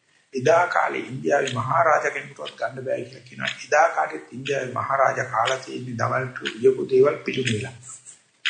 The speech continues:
අද මධ්‍යම පාන්තිකයේ නෑ යාට ෆ්‍රිජ් එකක් තියෙනවා. එයාට කන්න පුළුවන්. නමුත් ඉවරයක් තියෙනවා බලන්න කෑම කෑමනේ. ශ්‍රී ලංකාවට ගිහලා බලන්න හන්දියකට ගියොත් එහෙම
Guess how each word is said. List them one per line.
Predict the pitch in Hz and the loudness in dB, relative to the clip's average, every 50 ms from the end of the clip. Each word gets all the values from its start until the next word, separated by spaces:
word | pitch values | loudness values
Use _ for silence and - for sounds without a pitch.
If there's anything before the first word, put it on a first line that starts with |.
| - - - - _ _ _ _ _ _ _ _ _ - _ _ _ _ _ - - | -8 -8 -14 -20 _ _ _ _ _ _ _ _ _ -20 _ _ _ _ _ -10 -10
අද | - - 139 143 135 | -8 -4 -4 -2 -2
මධ්‍යම | 127 120 120 - 156 156 156 | 0 -2 2 4 4 4 6
පාන්තිකයේ | - 143 143 143 - - 135 131 123 120 | 6 4 4 4 2 -2 -4 -4 -4 -4
නෑ | 123 135 151 147 | -4 -2 0 0
යාට | 135 127 135 - - - - _ _ _ - | 2 0 0 -2 -4 -10 -16 _ _ _ -6
ෆ්‍රිජ් | - - - 131 120 - | -4 -2 -2 2 2 2
එකක් | - - 123 123 | 2 2 0 -4
තියෙනවා. | - - 104 104 117 120 - _ _ _ _ - - - - _ _ _ _ _ _ _ _ _ | -8 -10 -12 -14 -14 -16 -18 _ _ _ _ -10 -10 -10 -18 _ _ _ _ _ _ _ _ _
එයාට | - 131 123 - 196 - | -4 0 2 4 4 4
කන්න | - - - - 165 | 2 -2 -2 -2 -4
පුළුවන්. | - - 123 120 117 | -4 -4 -10 -12 -12
නමුත් | 127 147 147 143 - - - | -12 -12 -12 -12 -14 -14 -12
ඉවරයක් | 151 135 151 160 160 156 156 - - | -2 2 4 6 6 6 4 2 -2
තියෙනවා | - - - 151 147 143 | -8 -12 -12 -12 -10 -4
බලන්න | 143 143 143 139 139 131 | -2 -2 0 -2 -4 -8
කෑම | 135 - 135 131 131 135 131 | -4 -2 -2 0 0 -2 -6
කෑමනේ. | 123 - - - 139 143 147 - - - _ _ _ _ _ - - - - - - _ _ _ _ _ _ _ _ _ _ _ _ _ _ _ - - - - | -8 -10 -10 -10 -10 -14 -16 -18 -20 -20 _ _ _ _ _ -8 -8 -8 -8 -14 -20 _ _ _ _ _ _ _ _ _ _ _ _ _ _ _ -14 -14 -14 -16
ශ්‍රී | _ - 139 131 | _ 2 2 4
ලංකාවට | 127 127 127 127 127 127 131 131 127 | 4 4 2 2 2 2 2 0 -2
ගිහලා | 127 131 131 127 127 | -2 -2 -2 -2 -2
බලන්න | 123 127 131 131 127 | -4 -6 -8 -10 -8
හන්දියකට | 120 120 117 123 123 127 127 127 120 120 | -8 -6 -6 -4 -4 0 0 2 2 2
ගියොත් | 110 120 135 135 - - | 6 6 6 6 6 2
එහෙම | - - - - - - - | -2 -4 -4 -6 -12 -14 -16